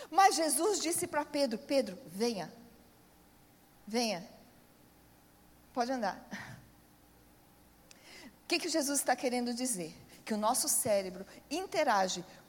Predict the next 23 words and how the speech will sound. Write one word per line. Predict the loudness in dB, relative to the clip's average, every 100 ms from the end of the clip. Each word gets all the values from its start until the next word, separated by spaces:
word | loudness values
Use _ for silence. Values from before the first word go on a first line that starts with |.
| -4
em | 0 0
conjunto | 2 8 8 8 4 4 4 4 -2
com | 0 -2
matéria | 0 -4 -2 -2 -2 -4 -6
e | -8 -4
espírito. | -6 -6 -10 -10 -12 -16 -18 -20 -20 -20 -18 -8
O | -2
mundo | 0 4 4 4 0
espiritual | 0 0 -2 -6 -4 0 2 2
afeta | 0 -4 -6 -4 -6
diretamente | -4 -6 -4 -6 -6 -10
a |
tua | -10 -10
vida. | -8 -12 -14 -18 -18 -20 -6
E |
a | -6
tua | -6 -4 -4
vida | -4 -4 -2 -2 -4 -14 -8
afeta | -6 0 -2 -2 -8
o | -8
teu | -10 -8
meio | -6 -6
ambiente. | -8 -8 -10 -10 -12 -12 -12